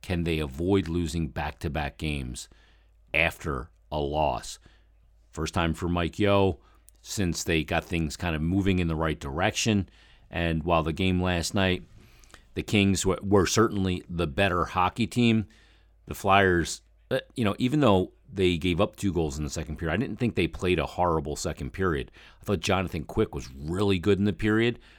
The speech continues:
Flyers actually outshot the Kings in the second, had twelve shots on goal, and by my count, had about five really good scoring chances, and Jonathan Quick made some really good saves.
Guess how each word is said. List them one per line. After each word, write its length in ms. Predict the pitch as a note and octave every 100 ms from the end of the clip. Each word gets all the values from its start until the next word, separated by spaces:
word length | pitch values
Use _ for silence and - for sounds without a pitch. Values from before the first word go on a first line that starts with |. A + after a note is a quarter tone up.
| _
Flyers 300 | - A#2 F#2+
actually 380 | F#2+ - F2+ - -
outshot 420 | F#2+ - F#2 G#2
the 60 | G2+
Kings 320 | F#2+ D#2+ D2
in 80 | C#2
the 80 |
second, 420 | C2 D#2+ C#2+ F2 - - _
had 220 | - G#2+ A2
twelve 300 | A2+ F2 -
shots 320 | E2 C#2 D#2+
on 160 | C2+
goal, 340 | C2+ C2+ E2 - - - _ -
and 200 | D#2+ D#2
by 120 | E2+
my 180 | E2 G2+
count, 280 | G2 E2+
had 140 | D#2+ F2
about 220 | D#2 -
five 540 | - F#2 G#2 D#2 C2+
really 400 | D#2 G2 A#2 G#2+
good 220 | C#2+ D#2+ C2+
scoring 400 | - F2 D2 C#2
chances, 440 | D2+ C#2+ - F2
and 140 | F#2
Jonathan 380 | E2 F#2 F#2 F2
Quick 260 | - F#2 -
made 300 | E2+ E2 D#2 - -
some 300 | - A2 F#2+ -
really 420 | - D#2+ F2+ F2
good 300 | D2 E2+ D2
saves. 580 | - A#2 G#2+ C2+ G#1 -